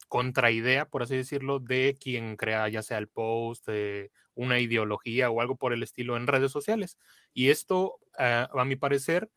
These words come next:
eh, se da más que nada por el hecho de que, pues, no todos ven las cosas del, desde la, desde el mismo punto de vista o no todos tienen la misma opinión sobre dicho tema.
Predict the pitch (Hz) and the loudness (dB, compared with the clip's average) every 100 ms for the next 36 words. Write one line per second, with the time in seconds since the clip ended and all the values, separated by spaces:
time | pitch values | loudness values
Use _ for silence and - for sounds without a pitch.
0 | _ _ _ - 127 123 123 123 - 131 | _ _ _ 4 6 6 6 0 0 2
1 | 139 165 - 147 143 165 143 151 165 - | 4 2 2 -4 -2 -6 -4 -4 -6 2
2 | 143 147 156 - 131 127 139 - 147 135 | 6 6 4 0 -2 0 -2 -2 -2 -4
3 | 131 120 131 127 139 131 135 131 127 127 | -8 -8 -8 -4 -2 -2 -6 -2 0 0
4 | 131 135 135 - 127 151 143 120 117 113 | -2 -2 -2 -2 -4 -4 -6 -4 -2 -2
5 | 110 107 117 113 117 113 117 120 123 135 | -4 -4 -4 -2 -2 -2 -4 -6 -2 -2
6 | 143 160 143 143 139 139 151 - 156 127 | -2 -6 -6 -2 0 0 -2 0 2 4
7 | 113 120 123 143 135 135 135 131 123 127 | 2 -2 0 0 0 -4 -2 -2 -2 -6
8 | 120 120 120 123 123 113 113 - 123 117 | -8 -8 -8 -6 -4 -2 -2 -4 -12 -10
9 | 135 - 180 151 | -8 -4 -6 -6